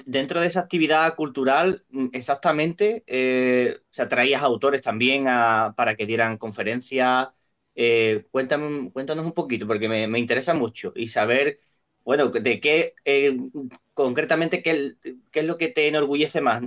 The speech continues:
¿no? ¿Qué, qué es lo que crees que has hecho mejor en ese tiempo, ¿no? ¿Qué, qué detalle? Traer a tal autor, eh,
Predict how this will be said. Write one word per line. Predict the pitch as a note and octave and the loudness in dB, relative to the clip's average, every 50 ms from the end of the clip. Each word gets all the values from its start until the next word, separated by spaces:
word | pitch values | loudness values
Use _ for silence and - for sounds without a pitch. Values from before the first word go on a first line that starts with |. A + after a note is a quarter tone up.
| - | -8
¿no? | - D3+ F3+ F3+ | -6 -6 -6 -2
¿Qué, | - C#3+ C#3+ D3 C#3+ C#3+ | 0 0 0 0 0 0
qué | - C#3 | -2 -2
es | C#3+ | -2
lo | D#3 D#3 | -2 -2
que | - D#3+ C3+ | -4 -4 -4
crees | - - C#3+ D3+ - | -2 -4 -4 -4 -2
que | - D3 | -2 -2
has | D3 | -2
hecho | D3 C#3+ - - D#3 C#3 C#3 C#3 | -2 -6 -2 0 0 0 0 0
mejor | D3 D#3 C#3+ C3+ C#3 C3 G2+ F#2 - _ _ _ _ _ _ _ | 0 -2 -2 0 0 0 0 -2 -4 _ _ _ _ _ _ _
en | - C3+ C#3 | -6 -4 -4
ese | C3 B2 - C#3 B2+ | -4 -4 -4 -4 -2
tiempo, | C3 B2 G#2+ G#2 G2 - G2 A#2 | 0 0 0 0 -2 -4 -6 -6
¿no? | D#3+ F3+ F3+ | -6 -8 -6
¿Qué, | - C3+ C3 C3 C3 C3+ B2+ B2+ | -6 -4 -2 -2 -2 -2 -2 -2
qué | - C3+ | -2 0
detalle? | B2+ G#2 A2 A#2 A2 G#2+ G#2+ G#2+ G2+ | 0 0 2 2 0 0 0 -2 -2
Traer | - G2+ G#2+ A#2+ C3 | 0 0 2 2 2
a | C3 B2+ | 2 0
tal | B2+ B2+ C3+ | 0 0 0
autor, | C3+ B2+ G#2+ C3 C3+ C3+ B2 A#2 | 0 0 0 2 2 4 4 4
eh, | A2+ G#2+ A2 G#2+ G#2+ G#2+ | 2 2 2 0 0 -2